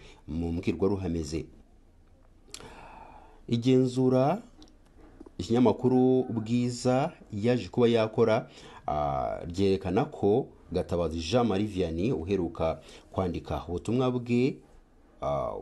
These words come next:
bwo kuri X ku itariki makumyabiri Nyakanga bibiri na makumyabiri na gatatu. Icyo gihe yashimiraga Perezida Paul Kagame wari wahaye imbabazi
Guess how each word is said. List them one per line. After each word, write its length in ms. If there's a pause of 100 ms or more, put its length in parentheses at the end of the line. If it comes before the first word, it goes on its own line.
(140)
bwo 240
kuri 300
X 320
ku 80
itariki 240
makumyabiri 840 (180)
Nyakanga 800 (140)
bibiri 180
na 60
makumyabiri 720 (320)
na 160
gatatu. 220
Icyo 160
gihe 400 (240)
yashimiraga 480
Perezida 300
Paul 200
Kagame 520 (280)
wari 480
wahaye 380
imbabazi 720